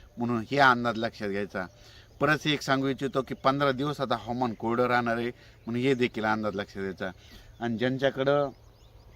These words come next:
हरभऱ्याचं पीक आहे त्या शेतकऱ्यांनी काय करायचं, फुलावा असताना थोडा ट्रेस द्यायचा. ट्रेस दिल्याच्या नंतर काय होतं, घाटेची संख्या वाढते, फुलामध्ये जास्त पाणी द्यायला जमत नाही.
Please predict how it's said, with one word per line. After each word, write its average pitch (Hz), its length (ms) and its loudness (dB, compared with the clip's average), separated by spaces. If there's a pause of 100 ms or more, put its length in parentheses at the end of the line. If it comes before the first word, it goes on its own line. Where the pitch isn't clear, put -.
(180)
हरभऱ्याचं 139 600 0
पीक 120 260 -6
आहे 101 120 0 (440)
त्या 143 120 2
शेतकऱ्यांनी 131 540 0
काय 127 180 0
करायचं, 113 360 -4 (120)
फुलावा 139 540 4
असताना 123 460 -4 (560)
थोडा 143 200 4
ट्रेस 151 440 4
द्यायचा. 117 260 4
ट्रेस 147 300 0
दिल्याच्या 127 360 0
नंतर 127 220 -2
काय 120 160 -2
होतं, 120 280 -2
घाटेची 113 420 -8
संख्या 117 340 -2
वाढते, 120 400 -2 (440)
फुलामध्ये 143 400 4
जास्त 131 260 0
पाणी 120 300 2
द्यायला 117 240 0
जमत 113 300 -4
नाही. 120 200 -4